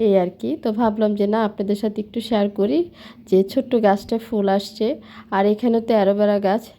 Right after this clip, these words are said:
এগুলো আমি কি করব? তো আমি কিন্তু অনেক পাতা বের হয় আর অনেকগুলা গাছ আমি কেটে নিয়েছি, সেটার জন্য শরবত করে নিয়েছি অ্যালোভেরা দিয়ে, যেতে আমরা রোজা রাখি একটু কাজে দিবে, আর শরবতটাও ভালো লাগবে ইফতারের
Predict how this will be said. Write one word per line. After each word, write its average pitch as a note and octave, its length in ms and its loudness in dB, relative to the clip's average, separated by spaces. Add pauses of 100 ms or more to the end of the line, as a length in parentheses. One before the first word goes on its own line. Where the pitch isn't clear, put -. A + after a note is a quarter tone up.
(120)
এগুলো G#3+ 260 2
আমি A3 200 2
কি B3 80 -4 (120)
করব? F#3+ 220 0 (560)
তো - 40 -8 (100)
আমি G#3 180 2
কিন্তু A3+ 260 0 (540)
অনেক B3 180 2 (100)
পাতা A#3 220 0 (100)
বের G#3 220 4
হয় G#3+ 180 2 (300)
আর F#3 80 0 (120)
অনেকগুলা G#3+ 380 2 (120)
গাছ F3 180 2 (140)
আমি G3+ 180 -2
কেটে A#3+ 300 -4
নিয়েছি, G3 300 0 (120)
সেটার G#3 320 2
জন্য G3+ 140 2 (120)
শরবত A3 360 2 (100)
করে G#3+ 220 2
নিয়েছি G3 360 0
অ্যালোভেরা F#3 520 2
দিয়ে, F#3+ 180 2 (1300)
যেতে G3 280 4 (300)
আমরা F#3+ 220 0
রোজা G3+ 280 2
রাখি G3+ 240 -2 (100)
একটু A#3 120 -12 (100)
কাজে G#3 340 2
দিবে, G3 240 0 (580)
আর F3 200 2
শরবতটাও G3+ 520 2 (100)
ভালো G#3 160 4 (100)
লাগবে F#3+ 300 -2 (120)
ইফতারের F#3+ 360 -4